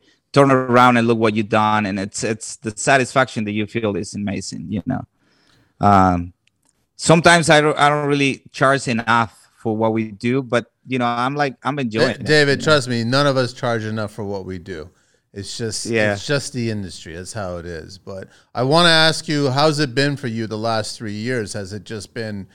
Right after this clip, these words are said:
Speaker 2: lots of work going up, pricing going up, material going up? Has your labor gone up? Everything's gone up, or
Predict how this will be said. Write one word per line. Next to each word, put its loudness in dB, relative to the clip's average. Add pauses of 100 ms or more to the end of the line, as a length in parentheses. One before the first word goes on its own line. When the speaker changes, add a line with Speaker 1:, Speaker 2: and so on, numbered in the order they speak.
(360)
Speaker 2:
lots -2
of -6
work -2 (100)
going -6
up, -2 (460)
pricing -2
going -2
up, -2
material -4
going -6
up? -6
Has -10
your -6
labor -2
gone -4
up? -6
Everything's -8
gone -8
up, -8
or -6